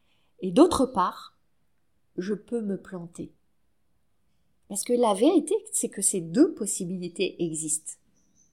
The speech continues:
Est-ce que vous pouvez, est-ce que vous pouvez vous ouvrir aux deux en même temps ? Embrasser les deux en même temps, chérir les deux en même temps, offrir de l'attention aux deux en même temps.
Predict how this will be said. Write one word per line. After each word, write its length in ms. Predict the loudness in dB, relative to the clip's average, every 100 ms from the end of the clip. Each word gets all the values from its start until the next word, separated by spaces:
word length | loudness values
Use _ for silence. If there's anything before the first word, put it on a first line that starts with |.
| _ _ _ _ _ _ _ _ -2
Est-ce 200 | 0 4
que 80 | 4
vous 200 | 4 -4
pouvez, 500 | -4 -2 0 -2 -4 -8
est-ce 200 | -2 2
que 100 | 2 4
vous 120 | 4
pouvez 380 | 2 -6 2 2
vous 280 | 2 -2 -4
ouvrir 360 | -4 -2 -2 -2 -8
aux 120 | -6
deux 400 | -4 -2 -4 -4
en 120 | -12
même 220 | -10 -12 -14
temps ? 240 | -18 -18 _ _ _ _ _ _
Embrasser 680 | -4 0 0 -2 2 2 4
les 200 | 4 2
deux 340 | 2 -2 -4 -6
en 100 | -10
même 220 | -8 -10
temps, 260 | -12 -18 -18 _
chérir 560 | -6 -4 -2 4 4 4
les 140 | 0 -2
deux 320 | 0 -2 -2
en 140 | -6 -6
même 300 | -4 -8 -8
temps, 220 | -10 -10 -20 -12 4
offrir 460 | 4 4 2 6
de 80 | 6
l'attention 720 | 8 6 2 -2 -2 -2 -6 -8
aux 100 | -6
deux 380 | -2 -2 -2 -4 -8
en 100 | -6
même 220 | -6 -8
temps. 240 | -12 -16